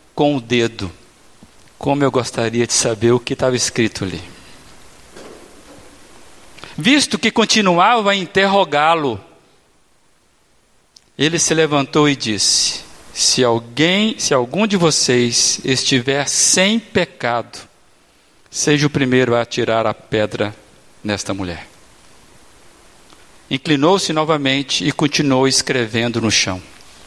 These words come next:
Os que o, o ouviram ficaram,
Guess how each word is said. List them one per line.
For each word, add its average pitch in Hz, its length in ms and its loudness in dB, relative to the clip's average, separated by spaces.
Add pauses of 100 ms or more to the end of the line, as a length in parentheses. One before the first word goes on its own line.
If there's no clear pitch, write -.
(2250)
Os 185 200 0
que 262 140 2
o, 233 60 6
o 170 300 2
ouviram 185 500 4
ficaram, 175 760 -2